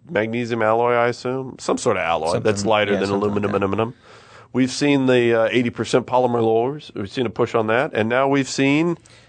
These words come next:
Speaker 2: Titanium.
Speaker 1: Titanium. When is mag-, magnesium gonna happen? There's
Speaker 2: I
Speaker 1: a
Speaker 2: don't,
Speaker 1: question.
Speaker 2: I don't know.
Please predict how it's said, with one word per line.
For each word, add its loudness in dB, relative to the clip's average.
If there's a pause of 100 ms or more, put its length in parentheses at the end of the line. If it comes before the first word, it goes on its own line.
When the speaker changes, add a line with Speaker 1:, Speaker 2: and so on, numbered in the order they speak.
Speaker 2:
Titanium. -2 (120)
Speaker 1:
Titanium. -4 (100)
When 0
is 0
mag-, -4
magnesium -6
gonna -8
happen? -8
There's -2
Speaker 2:
I -2
Speaker 1:
a -2
Speaker 2:
don't, -8
Speaker 1:
question. -2
Speaker 2:
I -6
don't -6
know. -4